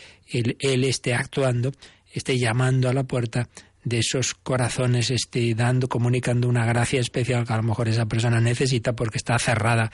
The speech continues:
a, a la luz de Dios, pues que a ver si recibe una gracia más, más intensa.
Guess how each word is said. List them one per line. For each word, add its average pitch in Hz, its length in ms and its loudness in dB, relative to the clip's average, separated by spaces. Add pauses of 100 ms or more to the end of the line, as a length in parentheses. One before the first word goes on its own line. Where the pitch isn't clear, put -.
(500)
a, 113 420 0
a 123 180 -2
la 113 140 2
luz 120 220 2
de 127 140 0
Dios, 131 240 0 (420)
pues - 200 -4
que 113 120 -6
a 98 60 -4
ver 107 160 0
si 107 360 0 (100)
recibe 120 360 0
una 107 160 2
gracia 107 320 0
más, 104 280 0
más 110 280 0
intensa. 113 720 0